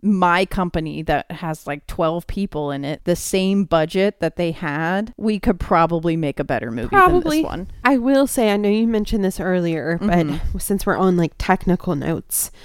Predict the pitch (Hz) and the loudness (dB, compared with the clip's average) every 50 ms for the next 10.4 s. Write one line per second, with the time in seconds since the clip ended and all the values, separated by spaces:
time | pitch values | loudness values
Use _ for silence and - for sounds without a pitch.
0 | - - - - - - - - 202 190 - - - - - - - - - - | -20 -20 -20 -20 -20 -12 -2 0 0 0 2 0 -4 -4 -4 -6 -8 -10 -10 -10
1 | - 247 240 202 - _ - - - - _ - - 175 175 175 170 - - - | -8 -6 -6 -6 -6 _ -12 -16 -16 -16 _ -4 -4 -2 -2 -4 -8 -10 -12 -12
2 | 127 - - - - 165 156 147 - 85 113 180 170 - - - 214 202 226 240 | -10 -8 -8 -6 -6 -6 -8 -8 -8 -8 -8 -8 -8 -8 -6 0 2 4 4 4
3 | - - 269 277 294 277 277 208 208 196 190 - 208 170 170 240 220 226 233 240 | 4 4 4 4 4 2 0 0 2 4 4 4 4 4 4 2 2 2 2 0
4 | 226 196 233 233 214 - - 180 170 170 175 175 - - 160 156 156 160 165 170 | -2 0 0 0 0 0 0 0 0 2 2 0 0 0 0 0 2 2 2 0
5 | 175 180 180 - 185 190 180 175 190 170 165 175 175 160 - - 170 165 160 160 | 0 0 0 2 4 4 4 4 4 2 2 0 0 2 2 2 2 2 2 0
6 | 196 180 185 180 165 160 - - - - 180 190 190 - 190 180 190 - - 196 | 0 0 0 0 -4 -6 -8 -12 -12 -12 -12 -12 -12 -12 -10 -10 -10 -10 -12 -12
7 | - - 196 190 190 202 190 - - - - - 208 196 196 196 233 233 220 196 | -10 -4 -2 0 2 2 2 0 -2 -2 0 2 4 4 4 4 2 2 2 2
8 | 214 196 190 185 190 190 190 185 180 175 170 - 180 165 170 170 170 165 165 160 | 2 2 2 2 0 0 -2 -2 -2 -4 -4 -2 -2 -2 -2 -2 -2 -2 -2 -2
9 | 160 156 160 160 170 170 - - 180 160 - 165 156 160 170 180 180 180 170 156 | -2 -2 -2 -2 -2 -4 -2 -2 -4 -2 -2 -2 -2 0 -2 -2 -2 -2 -2 -2
10 | 151 147 147 143 151 147 - | -2 -4 -4 -6 -8 -10 -12